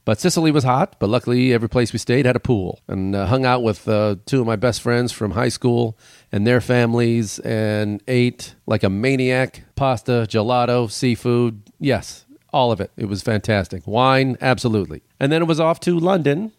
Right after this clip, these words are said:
where I stayed with my friend Kathy Bianchi, who's a former guest of this show. And, uh, she's about to leave London, so I'm gonna lose my spot where I stay in London. And, and, uh, ah, I'm gonna,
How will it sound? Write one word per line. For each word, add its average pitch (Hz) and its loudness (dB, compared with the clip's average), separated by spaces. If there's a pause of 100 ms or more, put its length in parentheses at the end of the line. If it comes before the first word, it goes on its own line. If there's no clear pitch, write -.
where 120 0
I 117 2
stayed 135 0
with 120 -2
my 120 2
friend 120 0
Kathy 120 0
Bianchi, 117 2
who's 107 0
a 98 0
former 104 -4
guest 104 -2
of 92 -4
this 107 -2
show. 117 0 (160)
And, 120 -2
uh, 127 0
she's 196 -4
about 190 0
to 190 0
leave 208 0
London, 101 -2
so 110 0
I'm 113 -2
gonna 110 -2
lose 147 -2
my 110 2
spot 120 -2
where 135 0
I 127 2
stay 120 0 (120)
in 131 0
London. 135 2
And, 104 -4
and, 113 -6
uh, 113 0
ah, 135 0
I'm 120 -4
gonna, 113 -2